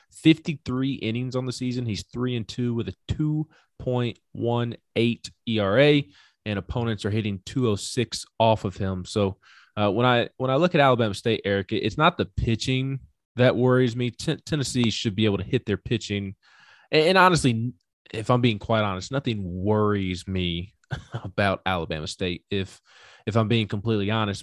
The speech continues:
But what stands out to me, in addition to, to Breon Pooler,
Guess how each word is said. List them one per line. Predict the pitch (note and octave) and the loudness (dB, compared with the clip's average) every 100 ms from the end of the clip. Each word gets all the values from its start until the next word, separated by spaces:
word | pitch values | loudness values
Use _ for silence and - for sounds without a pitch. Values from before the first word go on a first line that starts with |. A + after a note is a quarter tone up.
| - - | -6 4
But | D3 G2+ _ _ _ - | 6 6 _ _ _ -4
what | B2+ - | -4 -2
stands | - A2+ G#2 | -4 -4 2
out | E3+ F#3 - | 2 2 0
to | B2+ | -2
me, | A2+ G2+ G#2 _ - | 0 -2 -4 _ -4
in | A2 | -2
addition | G2+ B2+ A2+ A#2 G2+ | 0 0 0 -4 -6
to, | - A2 G#2 - - - - - | 0 0 0 -4 -20 -20 -12 -6
to | |
Breon | G2+ B2 A#2 G#2+ | 2 2 4 0
Pooler, | - A#2 G#2 G#2+ | -2 -2 -2 -2